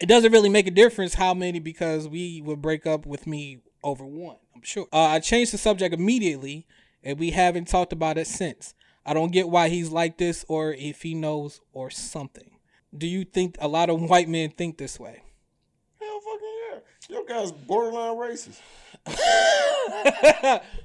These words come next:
Speaker 1: Uh, I don't, I think he's a little bit above the borderline. Like, I don't think
Speaker 2: Yeah, I mean, yeah, it's definitely above
Speaker 1: it's,
Speaker 2: the
Speaker 1: it's not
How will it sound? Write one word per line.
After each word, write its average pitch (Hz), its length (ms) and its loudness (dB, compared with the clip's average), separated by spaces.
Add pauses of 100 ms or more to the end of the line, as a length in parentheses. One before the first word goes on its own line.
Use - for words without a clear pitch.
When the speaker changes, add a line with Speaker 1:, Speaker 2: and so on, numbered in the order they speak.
(220)
Speaker 1:
Uh, 165 680 4 (720)
I - 80 -2
don't, - 340 0
I 196 100 -2
think 349 180 0
he's 311 140 -2
a 226 60 -12
little 277 200 0
bit 254 200 2
above 240 380 4
the 220 80 4
borderline. 214 640 2
Like, 180 260 8
I 196 120 8
don't 220 280 4
think 220 380 2 (120)
Speaker 2:
Yeah, - 60 -12
I 196 80 -6
mean, 185 240 -6
yeah, 170 100 -4
it's 143 120 -6
definitely 131 420 -6
above 98 200 -14 (160)
Speaker 1:
it's, 226 180 -2
Speaker 2:
the - 60 -20 (100)
Speaker 1:
it's 233 160 0
not 262 200 2